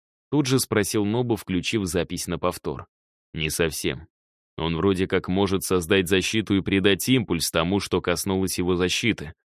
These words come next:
но не более того», покачал головой Гору. «Да, если предмет заряжен силой другого душелова,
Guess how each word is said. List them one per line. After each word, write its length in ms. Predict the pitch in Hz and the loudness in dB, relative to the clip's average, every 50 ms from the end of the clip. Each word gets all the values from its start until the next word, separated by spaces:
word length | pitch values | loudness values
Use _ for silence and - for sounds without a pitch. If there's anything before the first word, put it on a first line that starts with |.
| _ - | _ -8
но 160 | - 85 80 | -4 -2 -2
не 140 | 80 82 80 | 0 -2 0
более 320 | 78 87 87 85 85 80 | 0 2 2 2 2 2
того», 440 | - 87 82 82 90 92 80 67 - _ _ _ _ _ _ _ _ _ | 2 2 2 2 2 0 0 -2 -4 _ _ _ _ _ _ _ _ _
покачал 420 | - 82 - 87 82 - 90 85 82 | -6 -4 -2 -2 0 0 0 0 0
головой 380 | 76 82 82 80 78 82 85 | 0 0 0 0 0 0 -2
Гору. 420 | 80 80 80 80 71 - - - - _ _ _ _ _ _ _ _ _ - | -2 -2 -4 -4 -4 -4 -8 -14 -18 _ _ _ _ _ _ _ _ _ -6
«Да, 300 | 85 82 92 98 95 82 | -2 2 2 4 4 4
если 340 | 76 76 78 76 - 82 80 | 2 2 0 -2 -2 -2 -4
предмет 460 | 69 80 82 85 80 90 95 98 90 | -2 0 0 0 2 2 2 2 2
заряжен 540 | 87 98 95 95 110 113 104 80 78 76 76 | 2 2 4 4 4 4 2 2 0 -4 -8
силой 340 | - - 92 90 87 87 87 | -4 -2 0 2 2 2 2
другого 440 | 80 85 90 85 90 95 90 90 | 2 0 0 2 2 2 2 2
душелова, 680 | 87 92 85 - - 92 90 98 113 120 98 80 78 76 | 2 0 -2 -2 -2 0 2 2 2 2 2 0 -4 -8